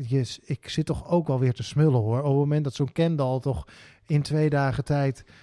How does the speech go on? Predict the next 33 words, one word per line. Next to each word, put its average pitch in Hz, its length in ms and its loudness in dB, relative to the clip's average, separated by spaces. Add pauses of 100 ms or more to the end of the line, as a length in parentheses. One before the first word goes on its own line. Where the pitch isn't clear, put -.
(240)
gewoon, 135 560 2 (100)
eh, 147 120 -4 (880)
aan 147 200 0
de 139 140 2
billen 143 520 4
van 143 200 0
een 131 100 -2
dame 147 340 -2
zit 135 420 -2
die, 135 440 -2 (180)
eh, 143 120 -4 (340)
hem 139 380 -2
in 139 200 -2
kennelijke 135 440 -2
staat 160 320 -4
aan 139 80 -2
het 123 100 -4
brengen 120 320 0
is. 123 260 -4 (720)
Ja, 143 180 -2
dan 135 160 -4
word 147 180 -2
je, 139 220 -4 (180)
ja, 139 300 -6
ik 151 140 -14
ga - 280 -4
er 139 80 -4
toch - 180 -8
ook 196 160 -2
wel 151 100 0
weer 135 140 2
goed 208 240 -6
op. 127 140 -6